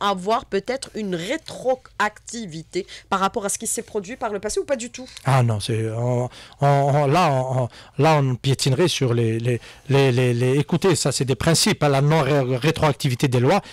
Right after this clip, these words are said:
Speaker 2: est un principe, donc on ne pourra jamais, euh, faire application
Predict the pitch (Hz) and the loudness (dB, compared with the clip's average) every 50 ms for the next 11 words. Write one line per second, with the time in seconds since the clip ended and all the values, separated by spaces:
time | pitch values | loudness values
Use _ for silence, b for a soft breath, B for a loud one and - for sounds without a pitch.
0 | B B B 135 - - 127 117 - 147 135 - - 185 160 139 143 143 131 - | B B B 0 2 2 0 2 2 2 2 2 2 0 0 2 0 0 0 -2
1 | B B B B B 165 165 170 147 - 160 151 127 135 123 - - - - 120 | B B B B B 4 4 4 4 4 2 2 2 2 0 -2 -6 -4 -2 -2
2 | 113 113 113 135 151 143 131 123 127 147 151 B B B B B B - 135 135 | 0 2 2 4 4 4 4 2 2 0 -2 B B B B B B 0 2 4
3 | 135 131 127 127 123 120 117 113 - - - 160 156 - - - 160 - 147 139 | 4 4 4 2 2 0 -2 -6 -4 0 2 2 2 2 2 -2 -2 0 0 0
4 | - 156 143 - - 160 127 | 0 2 2 2 2 2 0